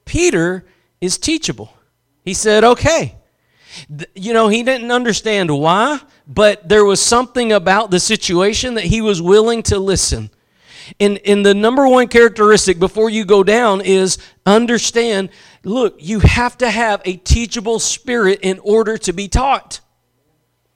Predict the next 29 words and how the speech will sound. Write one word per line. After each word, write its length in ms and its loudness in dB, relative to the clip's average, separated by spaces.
Have 80 -4
you 80 2
ever 140 2
tried 220 -2
to 80 -2
talk 300 0
to 40 -8
somebody 520 0
that 180 -2
knew 200 0
it 60 2
all? 360 0
How 140 0
do 80 0
you 120 -2
think 200 -6
the 80 4
Lord 280 4
feels 260 2
about 280 2
us 180 2
sometimes 600 -2
when 160 -2
we 120 -6
think 260 0
we 140 -4
know 300 2
it 60 2
all? 320 -2